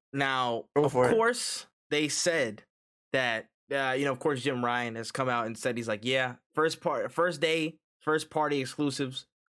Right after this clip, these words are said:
Speaker 1: we not gonna put them joints on there because it's really gonna hurt our overall sales." Now, from the business side of this, I'm like, "I understand." Because as a business, you understand you got as much, you got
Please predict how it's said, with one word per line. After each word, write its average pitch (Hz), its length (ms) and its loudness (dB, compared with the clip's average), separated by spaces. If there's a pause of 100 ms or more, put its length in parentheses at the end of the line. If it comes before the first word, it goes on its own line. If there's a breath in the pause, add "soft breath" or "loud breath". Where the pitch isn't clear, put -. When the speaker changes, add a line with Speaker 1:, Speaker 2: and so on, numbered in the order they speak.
Speaker 1:
we 208 140 0
not 220 200 2
gonna 180 180 2
put 190 200 0
them 156 160 0
joints 139 260 0
on 127 160 0
there 120 120 0
because 123 260 -4
it's 143 120 -2
really 147 200 0
gonna 131 240 -2
hurt 135 340 -2
our 131 240 -2
overall 127 540 -2
sales." 120 520 -4 (640)
Now, 156 560 -2 (420)
from 156 140 -2
the 139 80 2
business 226 580 0
side 120 360 0
of 123 180 -4
this, 120 380 -6 (440)
I'm 180 200 0
like, 143 380 0 (120)
"I 143 220 0
understand." 123 600 -6 (640)
Because 135 720 -2 (440)
as 165 220 0
a 185 80 2
business, 143 500 -2
you 135 160 -2
understand 143 520 -2
you 139 60 -2
got 143 220 0
as 123 160 -4
much, 143 400 -4
you 160 80 -10
got 196 240 0